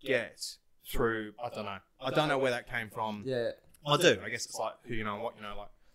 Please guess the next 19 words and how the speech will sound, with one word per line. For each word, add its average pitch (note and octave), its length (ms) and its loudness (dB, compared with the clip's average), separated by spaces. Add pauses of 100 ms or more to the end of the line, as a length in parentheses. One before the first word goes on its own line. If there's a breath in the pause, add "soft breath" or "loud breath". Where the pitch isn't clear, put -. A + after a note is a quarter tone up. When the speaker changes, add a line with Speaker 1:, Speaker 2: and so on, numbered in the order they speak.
Speaker 1:
like - 100 -2
anything. C3+ 240 0
But B2 100 4
I C3+ 80 8
got C3+ 120 2
a - 80 -4
chance A#2+ 280 -4
to, A2+ 160 -6 (180)
to A#2+ 100 -2
do A#2+ 300 -2
that A#2+ 260 2 (460 soft breath)
thing. F#2+ 320 -6 (560)
But, C3+ 400 6
um, A2+ 640 -4 (280)
it D3 140 -4
makes F3 240 6
you C3 60 -10
think, C#3 280 -4
like, A2+ 260 0